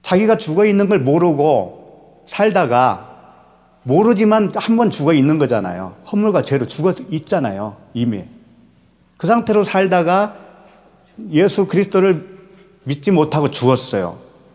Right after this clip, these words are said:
그러면 그건 영원한 불못에 들어가는 둘째 사망인 거예요, 그게. 그런데 우리는 사망에서 생명으로 옮겨버린 자예요. 그러면 이제 둘째 사망이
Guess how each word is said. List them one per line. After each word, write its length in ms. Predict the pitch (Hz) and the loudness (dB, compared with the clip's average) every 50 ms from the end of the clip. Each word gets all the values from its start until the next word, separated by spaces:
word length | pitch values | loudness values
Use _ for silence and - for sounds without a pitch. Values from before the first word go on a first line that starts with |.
| _ | _
그러면 300 | _ - 185 208 190 185 | _ 0 0 2 0 0
그건 240 | - 170 185 175 135 | 0 0 0 2 2
영원한 440 | 120 120 135 156 180 185 190 185 160 | 2 2 4 4 4 4 2 2 2
불못에 440 | - 143 147 160 165 160 147 147 - | 2 2 2 2 2 2 0 0 0
들어가는 520 | - - 135 127 120 120 131 170 196 196 - - - - - | 0 0 2 4 4 4 2 0 -2 -4 -8 -16 -20 -20 -8
둘째 360 | - 165 196 220 - - 202 | 0 0 0 2 2 2 0
사망인 480 | 175 151 170 156 151 135 120 110 107 101 | 2 2 0 2 2 2 0 -2 -4 -4
거예요, 180 | 95 87 90 | -6 -8 -8
그게. 240 | 87 90 87 87 85 90 - _ _ _ _ _ _ _ | -10 -12 -14 -14 -16 -18 -20 _ _ _ _ _ _ _
그런데 340 | _ - - 185 208 214 208 | _ -4 0 2 2 4 4
우리는 720 | 180 139 143 156 180 175 175 160 165 190 220 214 - - - - - - - | 4 4 4 4 4 4 4 4 2 2 0 -2 -4 -12 -20 -20 -20 -20 -16
사망에서 600 | - - - 202 220 220 226 220 214 208 160 185 | -12 -2 0 2 4 4 4 2 2 2 0 0
생명으로 480 | 160 - 202 220 214 220 208 190 143 113 | -2 0 0 2 2 2 2 2 2 2
옮겨버린 640 | 117 135 185 214 208 247 220 180 190 185 175 160 | 4 4 4 4 6 4 4 4 4 4 4 2
자예요. 420 | 139 135 113 104 101 95 85 73 - - - - - - - - _ _ _ _ _ _ _ _ _ _ _ _ _ _ _ _ _ _ _ _ _ _ _ _ _ _ _ _ | 2 0 0 0 -2 -4 -8 -8 -12 -16 -20 -20 -20 -20 -20 -20 _ _ _ _ _ _ _ _ _ _ _ _ _ _ _ _ _ _ _ _ _ _ _ _ _ _ _ _
그러면 720 | _ - 185 208 202 202 208 208 202 180 - - - - - - - - - - | _ 4 4 6 6 4 4 2 2 -2 -6 -12 -20 -20 -20 -20 -20 -20 -16 -8
이제 220 | - 143 196 190 | -2 0 0 0
둘째 560 | - - 151 170 202 196 202 - - 196 196 185 | 0 0 0 0 0 0 -4 -2 0 0 0 2
사망이 640 | - 185 185 185 185 185 185 190 202 214 233 233 | 2 0 2 2 2 2 2 2 0 0 -2 -4